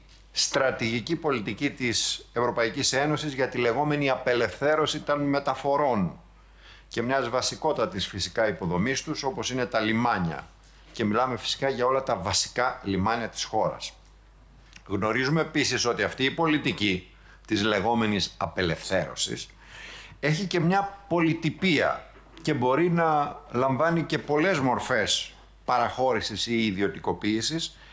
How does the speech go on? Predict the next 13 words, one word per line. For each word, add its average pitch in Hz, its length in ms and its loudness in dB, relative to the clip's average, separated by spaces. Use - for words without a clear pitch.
με 139 260 2
κειμενόμενο 147 1000 2
ακόμα 208 380 0
και 196 140 0
το 185 160 -2
ποσοστό 147 920 0
συμμετοχής 120 760 0
του 135 120 0
αστικού - 380 -2
κράτους 127 600 0
στη - 160 -4
μετοχική 113 500 -2
σύνθεση 117 720 0